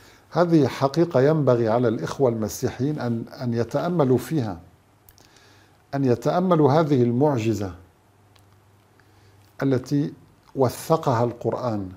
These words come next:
ولكن للأسف الإنجيل المحرف أخفوها. "إني عبد الله آتاني، عبد الله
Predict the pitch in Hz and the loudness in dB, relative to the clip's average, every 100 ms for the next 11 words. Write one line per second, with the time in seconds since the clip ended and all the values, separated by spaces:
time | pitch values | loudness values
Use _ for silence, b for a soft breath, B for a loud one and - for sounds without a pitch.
0 | - _ 117 123 139 135 120 117 135 139 | -20 _ 0 2 2 0 0 0 -2 -2
1 | 139 139 - 110 110 104 101 98 98 90 | -2 -4 -6 -8 -6 -6 -6 -6 -8 -12
2 | - 104 98 135 127 127 - - 123 107 | -8 -8 -4 -4 -4 -8 -20 -14 -8 -4
3 | 104 - 123 131 147 - - b b b | -4 0 2 2 0 -6 -20 b b b
4 | - 117 - 147 135 98 85 - - _ | -12 -10 0 4 4 2 -4 -14 -20 _
5 | _ - - - b b b b b b | _ -20 -20 -20 b b b b b b
6 | b b b b b b b _ _ _ | b b b b b b b _ _ _
7 | 214 226 214 180 180 175 175 190 160 160 | 2 4 8 8 8 8 10 10 10 8
8 | 151 160 147 143 - 160 151 143 156 175 | 8 8 6 6 0 -4 -2 2 6 8
9 | 175 185 185 | 8 6 0